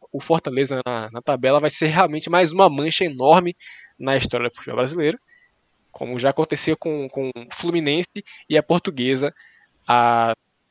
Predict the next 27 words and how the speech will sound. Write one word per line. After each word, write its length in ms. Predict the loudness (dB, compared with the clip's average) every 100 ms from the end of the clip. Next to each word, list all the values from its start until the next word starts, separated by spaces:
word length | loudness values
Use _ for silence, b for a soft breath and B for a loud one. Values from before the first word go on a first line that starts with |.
| _ -12
seis 720 | -10 -8 0 2 2 2 -2
anos, 440 | 0 0 -2 0
algo 180 | 0 0
do 80 | -4
tipo, 340 | -6 -6 -10
né? 120 | -16 -16 _ _ _ _ _ _
Então 320 | -20 -8 -4 4
é 40 |
uma 160 | 4 4
pena 260 | 2 0
que 280 | 0 -4 -4 _ _ -14 -4
tenhamos 400 | 0 2 0 -2
que 120 | -6
discutir 640 | -2 -2 -2 -2 2 2 2
isso 160 | 2
aqui, 240 | 0 -2 -14
né? 160 | -14 -14 _ _ _ _ _ _ _ _ _ _ -20 _
O 40 | _
problema 280 | -8 -4 -6
justamente 400 | -4 -4 -4 -4
é 60 |
esse. 180 | -4 -2
Não 40 |
deveria 200 | 2 2
nem 140 | 2 0
ser 120 | 0
uma, 200 | 2